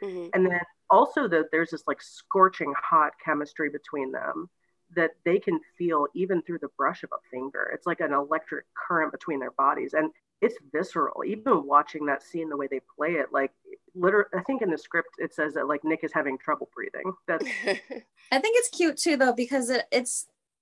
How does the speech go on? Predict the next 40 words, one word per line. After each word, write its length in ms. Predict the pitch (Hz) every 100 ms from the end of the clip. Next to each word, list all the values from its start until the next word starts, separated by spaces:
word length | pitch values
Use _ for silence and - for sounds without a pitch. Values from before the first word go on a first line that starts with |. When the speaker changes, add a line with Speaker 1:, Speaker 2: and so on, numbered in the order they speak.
| -
Speaker 3:
it's 200 | - 247
such 160 | 302 302
a 60 |
sweet 360 | 302 - 269 247
scene, 460 | - 254 247 233 202
but 160 | 208 -
it 120 | 220 -
feels 460 | 262 269 262 - -
like 340 | 220 208 - _ _ _ _
they're 120 | 226 226
a 40 |
normal 400 | 220 220 226 208
couple 460 | - 220 214 185 165
for 160 | 170
a 100 | 156
second. 400 | 160 160 151 143 -
Like, 180 | 185 190
you 80 |
forget 400 | 202 220 190 202 -
that 140 | 190
Gilead 440 | 190 190 185 175 170
exists, 520 | 165 165 175 - -
and 80 | 220
it 60 |
just 240 | 220 226 -
feels 300 | 233 226 220
like 260 | 202 190 -
they're 120 | 185
just 240 | 185 190
a 60 | 190
boy 340 | 175 180 185
and 100 | 196
a 40 | 220
girl, 440 | 196 185 180 180
and 80 | 180
he's 180 | 190 185
telling 220 | 196 185
her 100 | 190
she's 220 | 196 214 -
pretty, 640 | - 175 165 170 170 180